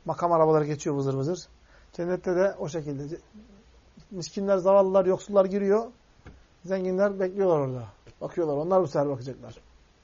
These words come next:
Diyor ki aleyhisselam, "Gayra enne ashaben nar kad umira bihim ilen nar." Ateşe girmesi emrolunanlar ise diyor, nereye? Haydi bakalım ateşe, cehenneme. Ama zenginler önce bekliyorlar. Kim girsin içeri?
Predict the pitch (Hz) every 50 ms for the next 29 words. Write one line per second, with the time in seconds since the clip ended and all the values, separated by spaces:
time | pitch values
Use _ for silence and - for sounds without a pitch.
0 | _ - _ _ _ _ _ _ _ - 233 220 185 185 175 160 147 165 160 180
1 | 180 170 202 208 202 196 196 202 196 180 - - 190 190 185 180 175 185 196 196
2 | - 185 180 180 190 180 180 180 175 175 170 196 208 180 165 165 156 151 143 135
3 | 135 131 - _ _ _ _ - - - _ _ _ - - 208 - 214 196 233
4 | 226 220 214 214 214 202 151 226 220 202 202 202 202 202 202 196 202 202 214 196
5 | 143 143 180 170 170 175 190 208 - - 202 190 180 165 165 165 190 196 160 -
6 | _ _ _ _ _ _ _ _ _ _ _ _ _ _ _ - 160 156 151 147
7 | 151 151 139 - 147 151 175 190 202 233 - - 139 - 147 147 139 131 135 120
8 | 131 131 127 123 123 117 - - _ _ _ _ _ _ _ _ _ _ _ _
9 | _ _ _ - - 185 175 160 185 196 196 196 202 214 226 220 208 208 208 202
10 | 208 208 202 208 208 202 190 160 156 208 214 208 196 185 160 185 180 156 170 175
11 | 180 226 247 208